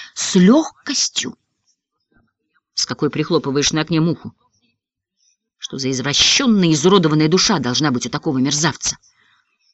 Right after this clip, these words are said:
Глаза отца, наконец, нашли меня. «Знаешь, как звал меня дедушка, когда мне было столько же лет, как тебе сейчас?» «Нет, сэр». Желторотик.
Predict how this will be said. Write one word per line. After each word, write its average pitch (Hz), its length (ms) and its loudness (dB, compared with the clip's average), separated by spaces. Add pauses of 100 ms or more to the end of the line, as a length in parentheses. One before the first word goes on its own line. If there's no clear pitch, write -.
(440)
Глаза 175 320 2
отца, 180 240 2
наконец, 175 380 0
нашли 151 400 -2 (480)
меня. 123 340 -2 (1300)
«Знаешь, 240 260 2
как 165 120 -2
звал 151 220 0
меня 131 200 -2
дедушка, 175 400 -2 (520)
когда 190 240 -2
мне 185 120 2
было 175 160 2
столько 170 320 -2
же 156 120 -2
лет, 156 320 -6 (360)
как - 220 -6 (320)
тебе 165 240 2
сейчас?» - 500 -4 (760)
«Нет, 113 260 -10
сэр». - 320 -4 (480)
Желторотик. 185 920 0